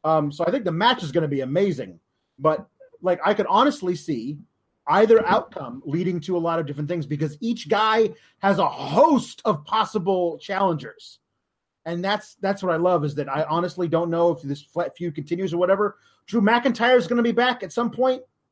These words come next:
You know, like, there's a lot of, like, a lot of guys out there. Everybody who's, who's in that North American title picture, there's all kinds of stuff.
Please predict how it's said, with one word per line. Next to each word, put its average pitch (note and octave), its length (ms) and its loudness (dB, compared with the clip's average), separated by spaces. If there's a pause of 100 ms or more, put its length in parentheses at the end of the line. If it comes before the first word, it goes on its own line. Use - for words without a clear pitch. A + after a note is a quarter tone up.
You F#3 100 -4
know, A#3+ 180 4
like, F#3 320 2
there's F#3 160 -2
a F#3 40 -4
lot G#3+ 240 2
of, D#3+ 200 -2 (140)
like, D3 180 -8
a D3+ 80 -2
lot B3+ 440 4
of D#3+ 100 -2
guys F3+ 320 0
out C#3 200 -4
there. G2+ 280 -12 (460)
Everybody A#3 540 4
who's, F#3+ 340 -4
who's F3+ 180 -4
in A3 200 -2
that G3 120 -4
North F#3+ 200 0
American F#3 420 -2
title F#3 280 -2
picture, G3 480 -4
there's D3+ 220 -14
all E3+ 280 -2
kinds D3 280 -8
of A#2 80 -16
stuff. G#2 260 -10